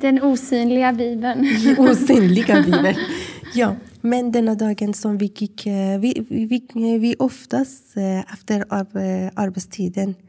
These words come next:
Speaker 2: femton minuter, tjugo minuter, jag, vi gick till kyrkan och hade, läser om Bibel och, eh, det var jättefantastiska dagar. En, jag och en av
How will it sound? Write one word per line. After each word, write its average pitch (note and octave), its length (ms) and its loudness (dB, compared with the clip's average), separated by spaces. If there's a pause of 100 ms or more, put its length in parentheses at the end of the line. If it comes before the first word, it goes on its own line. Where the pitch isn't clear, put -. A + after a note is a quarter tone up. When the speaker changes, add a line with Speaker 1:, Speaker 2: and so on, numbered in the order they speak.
(360)
Speaker 2:
femton A#3+ 440 0
minuter, G3+ 340 -2
tjugo A3 280 -4
minuter, G3+ 360 -2
jag, A3 120 -2 (160)
vi A3+ 100 -4
gick A3+ 280 -4
till G3+ 160 -8
kyrkan G3+ 540 -4
och G3+ 80 -4
hade, G#3 360 -4 (360)
läser A3+ 400 0
om G#3+ 160 2
Bibel G#3+ 520 0
och, G#3 380 -4 (560)
eh, G3+ 500 -2 (600)
det B3 80 0
var B3 80 2
jättefantastiska A3+ 1200 -6
dagar. - 380 -10 (1000)
En, G3 320 -4
jag G3+ 240 -4
och G3+ 60 -4
en G3 160 -4
av G3 140 -6